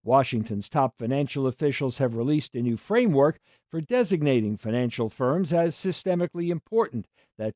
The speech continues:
too big to fail tag brings major compliance costs and regulatory headaches.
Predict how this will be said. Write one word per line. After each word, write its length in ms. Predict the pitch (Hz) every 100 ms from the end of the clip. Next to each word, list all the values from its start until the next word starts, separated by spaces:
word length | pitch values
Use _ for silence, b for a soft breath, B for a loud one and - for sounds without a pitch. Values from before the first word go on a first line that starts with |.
| -
too 160 | 147
big 240 | 123 123 -
to 100 | 101
fail 360 | - 120 101
tag 480 | - 190 208 135 139 _ _ _
brings 300 | 120 113 104
major 420 | 147 226 139 92 -
compliance 580 | 95 - 156 165 143 -
costs 520 | 156 175 196 - -
and 160 | 78
regulatory 680 | 107 131 120 117 - 117 107
headaches. 500 | 98 196 165 139 135